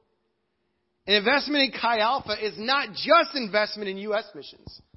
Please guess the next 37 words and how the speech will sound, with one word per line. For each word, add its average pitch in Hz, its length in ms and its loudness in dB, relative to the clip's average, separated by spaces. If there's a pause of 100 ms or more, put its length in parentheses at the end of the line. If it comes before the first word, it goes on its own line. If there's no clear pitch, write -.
(460)
Investment 277 440 0
in 226 40 -10
Chi 247 220 2
Alpha 254 360 0
is 202 180 -6
also 311 400 0
investment 254 420 -4
in 220 120 -6
global 311 460 0
missions. 175 340 -8
Why? 220 340 4
Because 220 440 0 (760)
these 302 280 6 (120)
students 311 420 2
are 214 140 -4 (240)
filling 320 320 -2
our 214 180 4
dorms, 240 560 0
and 220 180 -4
they 269 160 2
have 240 120 2 (180)
come 311 240 2
here 240 540 2 (240)
to 247 140 -4
learn 285 420 2
and 247 100 -2
to 226 80 -8
study, 277 460 -6
and 226 160 -4
the 240 140 0
incredible 302 540 0
part 214 260 -2
is 214 120 -6
that 214 100 -14
they 285 160 -2
speak - 460 -4
English. 339 480 -4